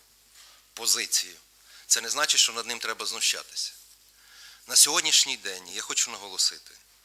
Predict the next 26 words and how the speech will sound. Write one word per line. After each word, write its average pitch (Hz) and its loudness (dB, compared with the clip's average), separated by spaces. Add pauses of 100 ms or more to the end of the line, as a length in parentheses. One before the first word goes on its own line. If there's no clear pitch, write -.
Геннадій 98 -12
Григорович, 87 -12
бо 95 -12
завжди 107 -4
говориться 104 -6
тільки 104 -12
про 110 -10 (340)
газову 113 -2
складову, 87 -6 (260)
і - -14
щось - 0
ми 107 -8
завжди 101 -6
замовчуємо 98 -8
енергетичну 101 -6
складову. 85 -8 (600)
На 110 -4
сьогоднішній 160 6
день 101 -2 (720)
заборгованість 120 -4 (320)
за 120 0
воду 117 -6
і 95 -12
водовідведення 101 -8 (140)
комунальних 98 -12
підприємств 82 -10